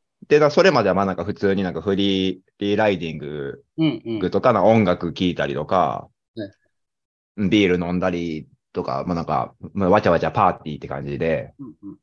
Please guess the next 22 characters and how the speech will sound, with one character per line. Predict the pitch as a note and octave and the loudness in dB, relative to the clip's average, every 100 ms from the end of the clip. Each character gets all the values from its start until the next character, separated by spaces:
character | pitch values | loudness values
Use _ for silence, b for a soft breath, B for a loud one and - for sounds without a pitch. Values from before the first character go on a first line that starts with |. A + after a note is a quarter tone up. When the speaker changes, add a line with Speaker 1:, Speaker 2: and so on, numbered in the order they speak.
| - | -20
Speaker 2:
う | |
ん | - - | -20 -20
う | - | -20
ん。 | _ _ _ _ _ _ _ | _ _ _ _ _ _ _
Speaker 1:
そ | - F2+ | -2 -2
う | D#2 | -2
そ | C#2 | -6
う。 | - - _ | -8 -14 _
で、 | C3 | 0
な | C3+ | 2
ん | B2 | 2
か | F#2+ | 2
そ | G#2 | 2
っ | - | 2
か | A#2 | 2
ら | F#2 D2 - _ - | 2 0 -4 _ -10
夕 | F#2 A#2 B2 A#2+ | 0 6 8 8
方 | A2 A2 | 6 4
に | A2 | 2
な | F2 | 0
っ | - _ | -4 _
て、 | - F3+ B2+ - | 2 2 2 -4